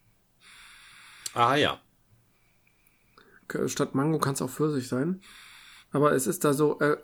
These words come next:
Speaker 2: erstmal so was Mildes, wa-, Weiches, sa-, würde ich das mal so umfassen. Geruch ist immer schwer zu beschreiben. Dann kommt sowas Tropisches durch und dann eben spritzig frisch.
Speaker 1: Ah.
Speaker 2: Und auf der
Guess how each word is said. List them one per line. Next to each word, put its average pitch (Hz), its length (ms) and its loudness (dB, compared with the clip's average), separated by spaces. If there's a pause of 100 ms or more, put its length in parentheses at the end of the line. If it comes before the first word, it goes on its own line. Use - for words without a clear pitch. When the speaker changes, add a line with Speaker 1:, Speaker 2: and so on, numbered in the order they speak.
(100)
Speaker 2:
erstmal 147 280 0
so 135 180 -4
was 143 440 0
Mildes, 156 680 4
wa-, 131 360 0
Weiches, 131 800 -4
sa-, - 220 -4
würde 165 240 -4
ich - 80 -8
das 165 160 -4
mal 160 140 -4
so 156 100 -2
umfassen. 180 560 -4 (160)
Geruch 131 420 -2
ist 127 160 -6
immer 127 160 -6
schwer 127 200 -2
zu - 100 -6
beschreiben. 139 540 -4 (1300)
Dann 147 360 0
kommt 147 320 -4
sowas 135 280 0
Tropisches 185 600 0
durch 196 400 0
und 151 200 -6
dann 139 180 0
eben 135 400 0
spritzig - 720 -6
frisch. - 560 -12 (800)
Speaker 1:
Ah. 104 500 -6 (1800)
Speaker 2:
Und 139 260 -2
auf 135 200 -6
der 123 340 0